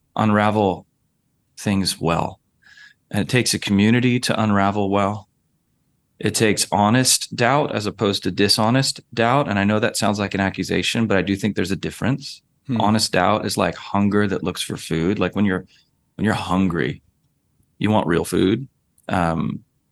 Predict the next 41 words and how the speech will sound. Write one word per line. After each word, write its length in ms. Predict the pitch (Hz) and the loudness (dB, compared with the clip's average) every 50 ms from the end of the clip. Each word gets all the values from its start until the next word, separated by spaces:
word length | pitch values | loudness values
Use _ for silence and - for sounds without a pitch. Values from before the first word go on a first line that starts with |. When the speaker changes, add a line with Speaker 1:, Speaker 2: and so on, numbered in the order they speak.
| _ _ - | _ _ -2
Speaker 1:
and 300 | 104 98 92 - - - - | 0 0 0 0 -4 -4 0
honest 380 | 95 104 110 113 101 - - - | 2 2 4 4 2 2 0 2
doubt 280 | 92 98 104 98 - | 2 2 2 2 0
is 120 | 87 85 92 | -2 -4 -4
like 140 | 87 85 | -4 -4
these 120 | - 76 - | -4 -6 -6
hunger 380 | - - 107 107 110 104 98 | -2 0 2 4 4 4 2
pains 380 | 95 - 95 90 87 87 87 - | 0 -2 -4 -4 -4 -4 -4 -4
that 140 | - - - | -6 -4 -2
lead 200 | 95 98 90 98 | -2 -2 -2 -2
you 100 | 95 92 | -4 -4
to 360 | - - 92 87 85 92 - - _ | -2 -4 -4 -4 -4 -6 -10 -14 _
substantial 760 | - - - 110 - - - 95 92 90 87 - 101 92 - - | -4 -2 -2 0 0 0 0 0 0 0 0 0 0 0 0 0
answers. 440 | 90 92 90 - - 87 - 87 92 | -2 -2 -2 -2 -2 -4 -4 -2 2
And 80 | 95 | 2
when 120 | 101 104 104 | 4 4 4
you 80 | 104 | 4
get 160 | 101 117 113 - | 4 2 2 2
those 160 | 110 95 101 | 2 2 0
answers, 520 | 92 90 87 - 90 87 87 78 - - _ _ - _ _ - | -2 -2 -2 -4 -4 -4 -4 -6 -8 -12 _ _ -20 _ _ -4
you 100 | - 87 | -4 -4
feel 300 | - - - - 90 87 82 | -4 -4 -2 0 0 0 0
satisfied. 680 | - - 82 82 80 80 - - - - - - - - - - _ _ _ - - - | 0 -2 -2 -2 -2 -4 -6 -6 -6 -6 -8 -8 -10 -16 -20 -20 _ _ _ -20 -10 -6
Speaker 2:
Hmm. 220 | 120 110 104 95 | -4 -4 -2 0
Speaker 1:
That's 200 | 104 107 107 - - | 0 0 0 0 0
honest 360 | 95 98 98 98 90 - - - | 2 2 4 4 2 0 -2 -4
doubt. 260 | 90 - 69 - - - | -6 -6 -6 -8 -8 -6
When 120 | - 104 | -4 -2
you're 80 | 98 98 | 0 0
like, 140 | 90 - - | -2 -2 -2
"Oh, 260 | - 110 110 98 82 - | -2 -2 -2 -2 -4 -4
this 260 | 90 98 98 - 120 | -4 -2 -2 0 0
is 120 | 107 95 | 0 0
what 120 | 98 98 92 | 0 0 0
I'm 160 | 85 85 82 | 0 0 0
looking 300 | 92 101 - - - - | -2 -2 -2 -6 -10 -12
for." 360 | - - - 82 78 - - _ _ _ _ _ - - - - - _ _ _ _ | -12 -10 -10 -10 -10 -10 -12 _ _ _ _ _ -20 -20 -20 -20 -20 _ _ _ _
But, 100 | - - - - _ _ _ _ - 139 131 - - 139 - _ _ | -12 -12 -12 -14 _ _ _ _ -18 -18 -16 -14 -16 -16 -16 _ _
but 240 | 123 117 90 90 98 | -2 0 0 2 2
dishonest 580 | 113 120 147 - 151 135 113 107 98 - - - | 4 4 4 4 4 4 4 4 2 0 0 0
doubt 380 | 98 87 82 85 90 87 - | 0 2 2 0 -2 -4 -6